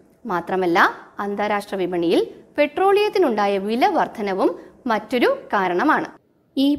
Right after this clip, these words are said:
Speaker 2: പട്ടികയിലേക്ക് നോക്കൂ.
Speaker 1: നമുക്ക് മനസ്സിലാകും കയറ്റുമതി അധിഷ്ഠിത വ്യാവസായിക ഗാർഹിക മേഖലകളുടെ വികസനം മൂലധന ചരക്കുകളുടെ ഇറക്കുമതി വർദ്ധിക്കുവാൻ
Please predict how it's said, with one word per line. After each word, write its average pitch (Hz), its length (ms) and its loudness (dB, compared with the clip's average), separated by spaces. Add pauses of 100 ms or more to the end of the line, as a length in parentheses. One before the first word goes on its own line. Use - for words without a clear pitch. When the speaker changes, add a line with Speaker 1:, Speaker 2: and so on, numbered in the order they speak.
Speaker 2:
പട്ടികയിലേക്ക് 262 760 -2
നോക്കൂ. 254 260 0 (600)
Speaker 1:
നമുക്ക് 285 320 0
മനസ്സിലാകും 202 600 0 (680)
കയറ്റുമതി 254 600 2 (300)
അധിഷ്ഠിത 247 520 -2 (260)
വ്യാവസായിക 226 720 0 (440)
ഗാർഹിക 349 480 2 (100)
മേഖലകളുടെ 214 600 -2
വികസനം 214 440 0 (480)
മൂലധന 339 480 4 (120)
ചരക്കുകളുടെ 208 540 0 (140)
ഇറക്കുമതി 214 460 -2 (460)
വർദ്ധിക്കുവാൻ 226 600 0